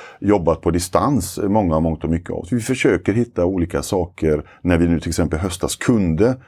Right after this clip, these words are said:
göra aktiviteter tillsammans, och då gjorde vi det. Samtidigt är det viktigt att i de olika grupperna prata om de här tingen. Var är vi som team, lag, hur jobbar vi? Vi mäter idag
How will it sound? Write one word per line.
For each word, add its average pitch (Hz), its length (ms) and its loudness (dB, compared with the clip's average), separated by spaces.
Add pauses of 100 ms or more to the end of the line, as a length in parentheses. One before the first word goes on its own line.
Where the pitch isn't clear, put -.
göra 98 360 2
aktiviteter 85 600 0
tillsammans, 73 540 -4
och 107 60 -2
då 123 60 -2
gjorde 139 220 0
vi 165 100 0
det. 110 220 -6 (400)
Samtidigt 95 420 0
är 127 60 4
det 131 60 4
viktigt 131 420 0
att 95 120 0
i - 20 2
de 98 140 2
olika 90 200 0
grupperna 80 640 0 (180)
prata 120 300 -2
om 139 40 -4
de 175 100 -4
här 131 80 0
tingen. - 400 -4 (640)
Var 151 120 -2
är 98 140 2
vi 110 100 0
som 147 140 -4
team, 123 380 0
lag, 117 480 0
hur 110 320 -2
jobbar 87 300 2
vi? 110 200 0 (220)
Vi 90 240 2
mäter 123 540 0
idag 78 380 -2